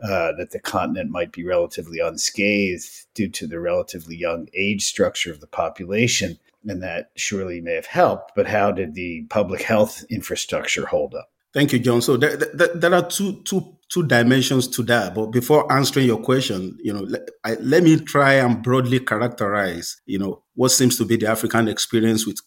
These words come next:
Speaker 2: with covid. It, this is one of those classic situations where you don't know what you don't know. Um, bef-, um, at the, at the outset of,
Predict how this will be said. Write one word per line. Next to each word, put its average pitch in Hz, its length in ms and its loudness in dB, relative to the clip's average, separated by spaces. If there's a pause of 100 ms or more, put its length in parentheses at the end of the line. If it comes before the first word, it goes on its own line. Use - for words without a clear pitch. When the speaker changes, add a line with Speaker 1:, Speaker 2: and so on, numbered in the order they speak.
(160)
Speaker 2:
with - 260 -8
covid. 107 380 0 (280)
It, 127 160 -4
this 139 200 6
is 247 120 4
one 196 120 6
of 151 180 4
those 147 180 6
classic 139 440 2
situations 117 640 0
where 120 460 6
you 123 200 2
don't 127 320 6
know 120 380 4
what 113 460 2
you 107 100 -2
don't 92 320 -8
know. 78 160 -14 (400)
Um, 104 380 -4 (100)
bef-, 120 260 0 (360)
um, 117 400 2
at 120 160 0
the, 143 160 0
at 127 140 2
the 127 340 4
outset 160 480 0 (160)
of, 107 260 -2